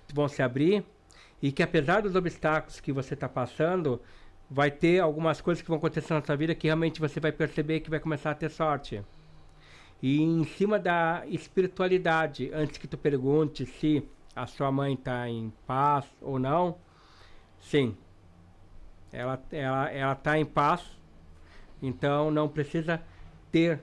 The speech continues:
nenhum tipo de preocupação nesse sentido. E ainda te digo mais: se por um aca-, se por um acaso você sente a necessidade,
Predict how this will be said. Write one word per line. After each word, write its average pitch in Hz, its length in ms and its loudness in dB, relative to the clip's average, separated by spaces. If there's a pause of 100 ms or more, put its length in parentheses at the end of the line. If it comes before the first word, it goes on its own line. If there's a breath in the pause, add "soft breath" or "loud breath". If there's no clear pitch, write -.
nenhum 151 260 2
tipo 185 320 -2
de 151 100 -4
preocupação 151 920 -2 (340 loud breath)
nesse 151 440 4
sentido. 131 680 0
E 143 140 2
ainda 170 200 2
te 165 140 -8
digo 175 220 0
mais: 160 360 2 (1000 loud breath)
se - 180 -2
por 180 240 2
um 220 100 4
aca-, 190 380 0
se - 140 -6
por 165 200 -2
um 185 100 2
acaso 170 640 2
você 135 300 -4
sente 160 460 0
a 147 40 0
necessidade, 143 920 -2